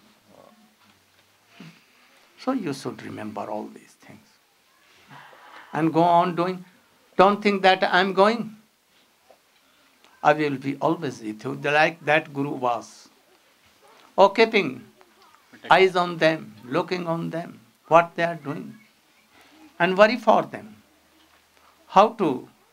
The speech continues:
Speaker 1: uh, to help them. So always, oh, remember this story and try to follow your Gurudev. Hmm?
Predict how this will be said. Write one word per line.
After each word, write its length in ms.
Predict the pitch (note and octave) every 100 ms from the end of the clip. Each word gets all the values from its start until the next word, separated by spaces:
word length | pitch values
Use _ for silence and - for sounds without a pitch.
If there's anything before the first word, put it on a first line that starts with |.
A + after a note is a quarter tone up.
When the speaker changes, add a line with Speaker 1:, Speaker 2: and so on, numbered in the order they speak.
| _ _ _ _ _ _ _ -
Speaker 1:
uh, 180 | D#3 G#3 - _ _ -
to 100 | G3
help 280 | F3 F3 G#3+
them. 260 | G#3+ - - _ _ _ _ _ _ _ _
So 160 | - G#3+
always, 920 | F#3+ G3 F3+ F3 F3+ F#3 - - - _ _ _ _ - -
oh, 240 | C3 A2 - _ -
remember 500 | B2+ C#3 C3+ B2+ A#2+
this 280 | A2+ G#2+ -
story 420 | - - - E4 E4 - C#4 - _ _ _ _ _ - - _ _ - - - -
and 280 | D#3+ E3 -
try 220 | - F#3+
to 180 | F#3 G3
follow 520 | - F#3+ A3 B3+ C4 _ -
your 260 | D3+ D3+
Gurudev. 480 | C3 B2 A2+ A2+ G#2 - - - _ _ _ _ _
Hmm? 100 | -